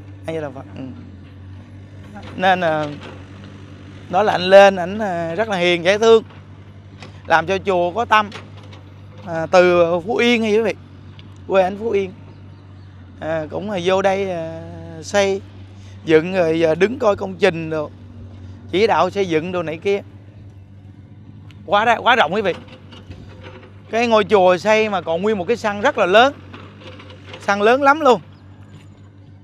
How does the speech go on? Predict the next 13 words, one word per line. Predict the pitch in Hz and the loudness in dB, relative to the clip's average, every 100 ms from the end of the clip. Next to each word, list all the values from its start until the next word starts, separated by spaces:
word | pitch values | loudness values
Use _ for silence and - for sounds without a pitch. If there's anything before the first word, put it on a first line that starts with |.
| - - - - | -20 -20 -16 -2
Để | 185 | -2
mà | 208 175 165 160 160 160 156 - - - - - - - - - - - - | 2 2 2 -2 -4 -8 -12 -20 -20 -20 -20 -20 -20 -20 -20 -20 -20 -20 -2
cho | 214 | 2
Phật | 185 175 | 2 4
tử | 165 190 233 | 6 6 6
có | 247 | 4
thời | 220 170 | 2 2
gian | 202 208 | 2 0
tu | 196 214 202 | -2 -4 2
tập | 185 175 | 2 2
đồ | 175 | -4
này | 165 170 | -4 -2
kia. | 202 208 | 0 0